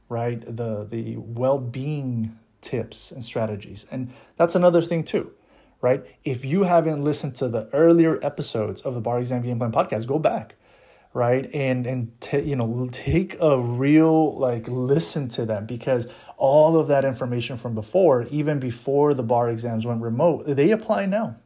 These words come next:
right? And so I think, I think you can really benefit from making sure, just set up a plan. "Okay,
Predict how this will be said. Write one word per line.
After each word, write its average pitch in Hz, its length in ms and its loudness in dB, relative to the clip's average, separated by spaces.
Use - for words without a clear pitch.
right? 131 220 2
And 127 100 -2
so 123 300 2
I 120 100 -4
think, 151 320 -4
I 127 80 -4
think 139 260 -6
you 135 120 -8
can 120 320 -4
really 147 320 4
benefit 123 540 -4
from 113 200 -4
making 123 300 -4
sure, 117 240 -6
just - 340 -6
set 139 160 2
up 160 60 -2
a 165 40 -4
plan. 151 260 -4
"Okay, 110 240 -2